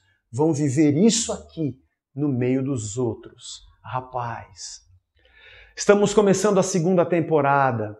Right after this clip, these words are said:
Arrependei-vos porque é chegado o reino dos céus. A Bíblia estraga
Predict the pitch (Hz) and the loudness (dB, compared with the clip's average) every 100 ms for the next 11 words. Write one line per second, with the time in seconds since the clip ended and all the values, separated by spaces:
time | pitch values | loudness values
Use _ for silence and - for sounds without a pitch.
0 | _ _ _ _ _ _ _ _ _ _ | _ _ _ _ _ _ _ _ _ _
1 | - 143 190 190 180 147 131 175 180 175 | -6 2 4 6 4 4 6 8 8 4
2 | 135 147 - 139 156 139 147 127 131 127 | 0 -2 -4 -4 -2 0 0 0 0 -2
3 | 117 131 131 127 110 - 113 110 - - | -4 -2 -2 -2 -6 -6 -8 -8 -10 -16
4 | - 139 131 147 135 113 123 123 - - | -8 -4 0 0 0 -2 -4 -6 -12 -20
5 | _ _ _ _ - - - 147 131 123 | _ _ _ _ -12 -10 -4 0 2 2
6 | 120 117 120 120 | 0 0 -2 -4